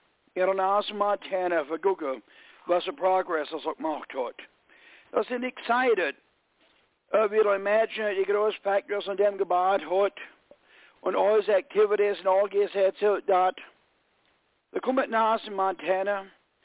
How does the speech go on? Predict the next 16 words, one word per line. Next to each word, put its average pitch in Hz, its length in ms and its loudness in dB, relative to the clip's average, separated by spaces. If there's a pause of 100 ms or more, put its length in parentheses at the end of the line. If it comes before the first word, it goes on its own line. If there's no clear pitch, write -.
(280)
und 180 120 -2
er 196 220 2
associate 196 680 0
to 170 80 -6
their 165 180 2
meter 170 500 -2 (260)
on 156 120 -6
the 156 100 -4
train 170 320 -4
depot. 131 560 -4 (960)
Jeg 240 300 4
er 233 40 4
hemnemt, 214 760 0
at 190 260 2 (640)
den, 208 440 2
øh, 190 260 2